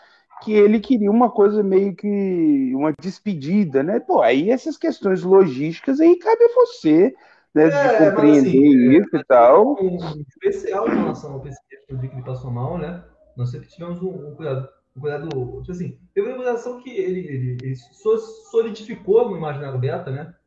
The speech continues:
Speaker 2: Transformou nessa referência, hoje ele é uma referência no mundo beta, graças a este que nos fala, que insistia em chamá-lo diariamente. É,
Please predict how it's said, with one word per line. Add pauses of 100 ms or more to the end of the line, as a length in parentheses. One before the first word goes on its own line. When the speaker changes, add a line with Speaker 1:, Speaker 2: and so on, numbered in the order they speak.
(140)
Speaker 2:
Transformou
nessa
referência,
hoje
ele
é
uma
referência
no
mundo
beta, (360)
graças
a
este
que
nos
fala, (220)
que
insistia
em
chamá-lo
diariamente. (380)
É,